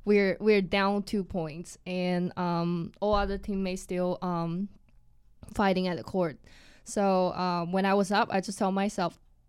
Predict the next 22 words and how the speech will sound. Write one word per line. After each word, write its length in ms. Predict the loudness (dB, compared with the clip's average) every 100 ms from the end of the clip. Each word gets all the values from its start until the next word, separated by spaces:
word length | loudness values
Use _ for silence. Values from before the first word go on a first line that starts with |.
| _ _ 4
don't 160 | 6 6
look 180 | 4 4
at 60 | -2
the 80 | -4
sport, 400 | -8 -8 -6 -6 _ -2
uh, 80 | -2
scoreboard 600 | 0 -2 0 0 0 -2 -6
'cause 380 | -2 0 -2 -6 -2
this 120 | 0 0
is 60 | -4
not 140 | -4 -4
done 220 | -4 -2 -2
yet. 120 | -2 -4 -2
So, 320 | 2 4 2 0
um, 220 | -2 -2 -6 _ 0
the 60 | 2 6
whole 180 | 6 6 4
match, 200 | 0 -2 -8
um, 320 | -4 -2 -2 -2 -2
I 20 | -2
just 280 | -4 -6 -14 _ _ _ _ _
didn't 480 | 2 4 4 0 -4